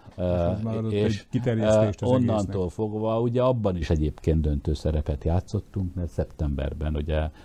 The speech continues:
Speaker 2: megnyitottuk a határt a
Speaker 1: A
Speaker 2: németek,
Speaker 1: menekült.
Speaker 2: ö,
Speaker 1: Igen.
Speaker 2: számára. Onnantól az út egyenesen vezetett a berlini fal leomlásáig,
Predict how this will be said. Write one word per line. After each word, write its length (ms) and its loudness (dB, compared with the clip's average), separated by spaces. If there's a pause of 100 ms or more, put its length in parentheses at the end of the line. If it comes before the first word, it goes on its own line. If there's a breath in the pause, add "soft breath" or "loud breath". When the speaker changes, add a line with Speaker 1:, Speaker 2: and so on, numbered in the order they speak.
(100)
Speaker 2:
megnyitottuk 800 -2
a 60 0
határt 600 -6 (300 loud breath)
a 100 -2
Speaker 1:
A 300 0
Speaker 2:
németek, 340 6
Speaker 1:
menekült. 360 -4 (100)
Speaker 2:
ö, 140 -2
Speaker 1:
Igen. 120 -2
Speaker 2:
számára. 720 4 (380 loud breath)
Onnantól 1000 4
az 200 -6
út 400 -2
egyenesen 600 -2
vezetett 600 -6
a 340 -4
berlini 480 -6
fal 560 -8
leomlásáig, 1040 -4